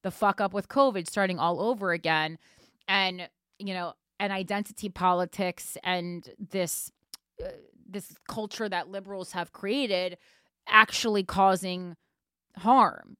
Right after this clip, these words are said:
It's like, you shouldn't be racist, but also sometimes things happen in a certain area or amongst a certain group of people, and that doesn't mean that it's racist. It's just more like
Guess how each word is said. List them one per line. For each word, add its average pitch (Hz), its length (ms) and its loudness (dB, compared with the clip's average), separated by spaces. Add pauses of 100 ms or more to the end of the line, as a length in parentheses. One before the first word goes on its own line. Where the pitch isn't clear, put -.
It's 202 140 -6
like, 208 200 0
you 202 40 0
shouldn't 226 280 4
be 220 120 0
racist, 202 600 2
but 202 100 4
also 185 360 4
sometimes 185 680 -2
things 190 360 -2
happen 185 280 0
in 180 100 -6
a 175 60 -4
certain 190 340 -6
area 180 300 0
or 170 100 2
amongst 170 300 -6
a 175 60 -12
certain 175 260 -10
group 160 220 -10
of 160 100 -14
people, 165 240 -10
and 170 80 -6
that 175 140 -8
doesn't 165 200 -12
mean 175 180 -10
that 160 100 -10
it's 151 100 -16
racist. 165 460 -10
It's 160 100 -16
just - 180 -16
more 160 200 -6
like 156 180 -8